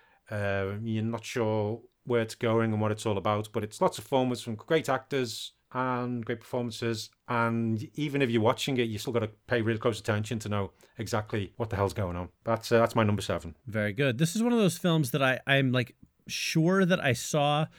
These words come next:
Speaker 2: but I just couldn't remember it enough to be able to put it on my list, even though I'm, I know I must have seen it at some point in the past, but I think it's been a long time.
Speaker 1: Yeah, it's 'cause I think lots of all the famous people in it, it's, and it's,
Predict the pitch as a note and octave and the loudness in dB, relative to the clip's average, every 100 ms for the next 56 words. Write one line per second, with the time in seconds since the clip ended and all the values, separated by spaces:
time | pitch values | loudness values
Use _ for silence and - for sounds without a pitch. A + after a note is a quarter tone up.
0 | - - C3 A2+ C#3 - D#3 D#3 C3 A2 | -16 -2 0 2 0 2 2 2 2 2
1 | A#2 B2+ C3+ D3 B2 B2 B2 - A#2 A#2 | 2 2 0 0 0 0 0 -4 -2 0
2 | A2 G#2 A#2+ A2 G#2 G2+ G2+ G#2 - A2+ | 0 0 0 0 0 -2 -2 -4 -4 -4
3 | G#2 G#2 G2+ - A2 A2 A2+ A2+ A2+ G#2 | -2 -2 -2 -4 -2 0 2 2 2 2
4 | G#2+ A2 - G#2+ G#2 G2+ A#2 G#2+ A2+ A2 | -2 -6 -4 -4 -4 -4 -6 -4 -4 -4
5 | G#2+ G#2 G#2+ G#2+ - G2 F#2+ G2+ - - | -4 -6 -8 -8 -8 -8 -8 -8 -8 -6
6 | F#2+ F#2+ - G2+ F#2 F#2 F2 F2+ F2+ F2+ | -4 -4 -6 -8 -4 -4 -6 -8 -8 -8
7 | C3 D3 D#3 D3 F3 F3+ G#3 G3 F#3+ F3 | 2 6 6 4 2 4 6 8 8 6
8 | - D3 D3 A#2+ C#3+ B2 - C#3+ D#3 C#3 | 4 0 0 2 0 2 2 2 2 2
9 | G#2 G#2+ G#2+ - A2+ G#2+ - | 2 -2 -8 -4 -4 -4 -6